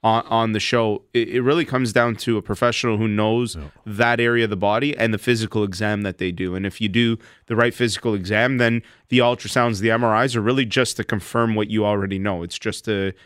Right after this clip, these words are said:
Speaker 1: you know, to put the check mark beside the box saying, "Yeah, we've, we've confirmed this on imaging." But a lot of these things are, we can, we can tell just based on the physical exam. But, I mean, thank you very much for your call. It, it very much highlights exactly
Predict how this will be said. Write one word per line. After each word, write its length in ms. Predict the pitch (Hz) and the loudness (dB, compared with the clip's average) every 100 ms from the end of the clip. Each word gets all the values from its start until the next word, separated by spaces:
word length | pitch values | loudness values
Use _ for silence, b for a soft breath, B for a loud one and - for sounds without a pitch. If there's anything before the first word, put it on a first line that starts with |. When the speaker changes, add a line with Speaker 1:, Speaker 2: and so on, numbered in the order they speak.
| b _ | b _
Speaker 1:
you 100 | 113 | -2
know, 120 | 107 | 0
to 80 | 107 | 0
put 220 | - 120 | -2 -2
the 60 | 104 | -2
check 280 | - 110 113 | -2 -2 -2
mark 220 | 104 - | -4 -4
beside 320 | 104 110 98 | -4 -2 -2
the 60 | 92 | -2
box 300 | 104 104 - | -2 -2 -4
saying, 180 | 101 104 | -4 -2
"Yeah, 100 | 101 | -2
we've, 260 | 95 95 98 b b | -2 -4 -8 b b
we've 160 | 117 - | -6 -4
confirmed 420 | 107 - 110 104 | -8 -4 -4 -2
this 160 | 101 101 | -4 -2
on 160 | 95 | -2
imaging." 380 | 98 98 87 98 | -2 -4 -6 -4
But 200 | 101 98 b b b _ | -2 -4 b b b _
a 60 | 113 | 2
lot 200 | 123 135 | 2 2
of 60 | 117 | 0
these 200 | 107 - | -2 0
things 320 | 117 107 101 | 0 0 0
are, 260 | 101 101 - | 0 0 -2
we 160 | 107 | -6
can, 160 | 101 120 | -4 -4
we 140 | 113 | -2
can 120 | 107 98 | -2 -2
tell 220 | 110 107 | 0 0
just 200 | 98 - | -4 -4
based 240 | 101 - | -4 -4
on 140 | 98 95 | -6 -6
the 80 | |
physical 400 | 90 98 90 - | -6 -8 -8 -8
exam. 360 | 95 101 101 95 | -6 -4 -2 0
But, 180 | 107 98 b b b | -2 -4 b b b
I 60 | 117 | 0
mean, 280 | 117 120 - | 0 -2 -8
thank 260 | - 135 120 | 0 0 2
you 80 | 110 | 2
very 240 | 117 117 | 2 2
much 240 | 110 101 | 0 -2
for 140 | - 110 | -2 -2
your 80 | 95 | 0
call. 300 | 117 107 95 | 0 0 0
It, 160 | 98 | -2
it 200 | 110 101 - | -2 -4 -8
very 360 | 92 113 117 | -2 2 2
much 220 | 107 104 | 0 -2
highlights 480 | - 110 104 101 - | 0 2 2 -2 -6
exactly 640 | 92 107 104 - 110 98 | -8 -2 -2 -2 -4 -4